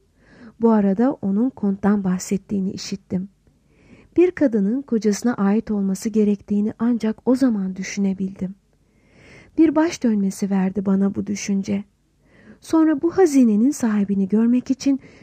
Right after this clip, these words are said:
çılgın ve karanlık bir merak uyandı içimde. İki duygunun hükmü altına girmiştim. Kin ve korku. Hiçbir engel tanımayan, her şeye pervasızca göğüs geren bir kin, karmaşık ve mücadelenin sonuna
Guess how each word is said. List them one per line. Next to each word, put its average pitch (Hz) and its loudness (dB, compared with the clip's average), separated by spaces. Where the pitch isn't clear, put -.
çılgın 285 4
ve 294 6
karanlık 214 0
bir 214 4
merak 202 2
uyandı 185 -2
içimde. 185 -4
İki 311 2
duygunun 254 0
hükmü 277 0
altına 196 0
girmiştim. 185 -6
Kin 339 2
ve 302 4
korku. 185 -2
Hiçbir 339 2
engel 196 0
tanımayan, 269 2
her 370 0
şeye 262 0
pervasızca 214 0
göğüs 214 0
geren 214 0
bir 190 0
kin, 254 -2
karmaşık 277 2
ve 330 4
mücadelenin 233 2
sonuna 277 2